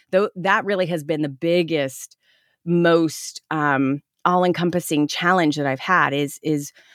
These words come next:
wanting to do this really great work and wanting, uh, like, it's painful for me to stop working because I, I'm like, "Ugh, I gotta go pick up the kids," <laughs> right? And, um, and I wanna be with my kids, and I want that time with my kids. And so I refuse to work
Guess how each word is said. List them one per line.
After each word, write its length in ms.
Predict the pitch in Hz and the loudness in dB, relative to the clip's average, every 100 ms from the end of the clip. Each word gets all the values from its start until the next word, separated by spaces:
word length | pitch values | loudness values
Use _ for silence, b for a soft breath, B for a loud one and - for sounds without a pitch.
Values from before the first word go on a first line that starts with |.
| b b | b b
wanting 420 | 160 175 185 202 | 0 4 6 4
to 120 | 202 160 | 2 0
do 340 | 160 190 220 | 4 8 8
this 240 | 175 160 | 6 2
really 240 | 165 180 180 | 2 2 4
great 240 | 160 151 | 2 -2
work 320 | 160 202 220 | 0 2 4
and 180 | 170 156 | 4 0
wanting, 360 | 156 175 190 175 | 2 0 0 -4
uh, 80 | - - | -8 -8
like, 240 | 175 160 151 | -4 -2 0
it's 180 | 175 - | -2 -4
painful 440 | - 226 277 185 | -2 4 4 4
for 140 | 165 170 | -2 0
me 140 | 175 | -2
to 160 | - 160 | -2 -6
stop 360 | - 185 170 | -4 -2 -2
working 500 | 156 202 220 151 117 | 0 0 0 -4 -6
because 300 | 139 151 165 | -6 -4 -4
I, 220 | 147 151 147 - | -2 -2 -4 -12
I'm 120 | 151 | -8
like, 200 | 160 143 | -6 -2
"Ugh, 180 | 98 - | 0 0
I 100 | - | -2
gotta 140 | - 196 | -4 -6
go 120 | 175 | -6
pick 140 | 165 | -8
up 80 | 160 | -8
the 60 | - | -6
kids," 320 | 185 180 - | -6 -6 -4
<laughs> 220 | 156 - | -8 -8
right? 140 | - - B B B B 202 | -12 -14 B B B B -2
And, 520 | 277 233 175 180 202 b b b - | 2 2 2 0 -4 b b b 0
um, 460 | 196 185 170 170 156 _ _ _ - | 4 4 2 -2 -6 _ _ _ -4
and 120 | 214 | 0
I 60 | |
wanna 200 | 208 208 | 2 2
be 100 | 196 | 2
with 120 | 196 151 | 0 -2
my 80 | |
kids, 480 | 147 220 160 - - - | -2 0 -2 -6 -20 -4
and 360 | 175 165 156 156 | 2 4 4 4
I 80 | |
want 220 | 160 180 185 | 4 4 2
that 140 | 165 | -2
time 200 | - 165 | 0 0
with 120 | 156 | 2
my 100 | 147 | -2
kids. 320 | 143 214 151 | -2 0 0
And 140 | 147 135 | 0 0
so 160 | 156 | 2
I 140 | 143 151 | 2 2
refuse 480 | 156 165 - 190 185 | 0 -4 -4 -2 -2
to 80 | - | -2
work 200 | 185 269 | 0 0